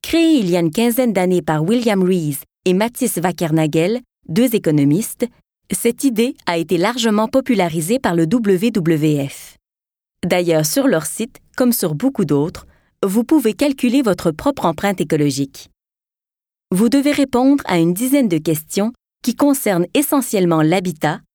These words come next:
à combien vivez-vous, dans combien de mètres carrés, l'alimentation, à quelle fréquence mangez-vous de la viande, et les transports. Avez-vous une voiture ?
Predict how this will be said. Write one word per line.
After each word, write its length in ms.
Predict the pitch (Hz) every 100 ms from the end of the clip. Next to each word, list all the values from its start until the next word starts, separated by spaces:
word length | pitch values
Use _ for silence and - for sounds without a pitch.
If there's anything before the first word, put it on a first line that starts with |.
| _ _
à 100 | -
combien 380 | 165 165 156 156
vivez-vous, 600 | 147 147 151 139 147 240 - _ -
dans 180 | 170
combien 400 | 156 196 170 175
de 100 | 151
mètres 300 | 156 151 147
carrés, 480 | 156 165 147 151 233 - _ _ _ _ _ _
l'alimentation, 960 | 185 196 180 165 151 156 160 - 233 269 - _ _ _
à 100 | 180
quelle 240 | 180 165
fréquence 500 | 156 180 156 160 151
mangez-vous 400 | 160 160 160 147
de 60 | 151
la 100 | 156
viande, 440 | 147 156 185 262 269 _ _ _
et 80 | 294
les 140 | 285
transports. 760 | 240 180 156 - 147 135 135 143 _ _ _ _ -
Avez-vous 360 | 170 165 147
une 80 | 156
voiture ? 600 | 156 208 - 196 156 151